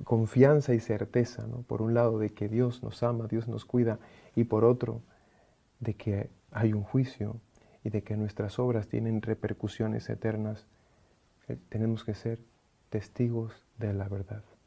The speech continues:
Que así sea. Presentamos a Dios nuestras súplicas y oraciones por la Iglesia y por el mundo.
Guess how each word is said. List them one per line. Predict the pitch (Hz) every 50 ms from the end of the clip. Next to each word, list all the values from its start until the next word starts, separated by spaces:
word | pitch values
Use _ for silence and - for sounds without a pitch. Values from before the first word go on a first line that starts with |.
| _ _ _ _ _ _ _ _ _ _ _ _ _ _
Que | - -
así | 107 - - 113
sea. | - - - 117 117 110 113 117 - _ _ _ _ _ _ _ _ _ _ _ _ _ _
Presentamos | - 117 - - 113 107 - 113 110 110 107 104 107
a | 104
Dios | 104 107 113 110 104 -
nuestras | 113 110 104 - 107 104 98
súplicas | - 120 117 - 117 107 - 110 104 104 -
y | 107
oraciones | 101 101 98 - - 113 113 110 107 -
por | - - 107 101
la | 101 104
Iglesia | 101 107 113 110 107 - 104 104
y |
por | 101 - - 98 98
el | 98
mundo. | 98 101 101 98 101 104 117 120